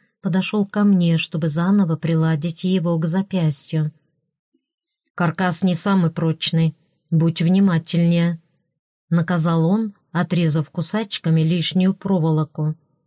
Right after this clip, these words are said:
«Я... я...» Глаза защипали слёзы, и стало легко на душе,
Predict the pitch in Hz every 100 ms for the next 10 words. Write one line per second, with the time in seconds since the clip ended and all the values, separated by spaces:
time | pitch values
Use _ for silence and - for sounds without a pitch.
0 | _ _ _ _ _ _ 202 214 226 226
1 | 208 _ _ _ _ _ _ 226 233 226
2 | 220 202 _ _ _ _ _ - 185 180
3 | 160 175 160 165 - 156 170 165 165 -
4 | 202 214 156 156 143 _ _ 170 - 220
5 | 208 208 208 196 _ 247 233 175 160 160
6 | - 170 165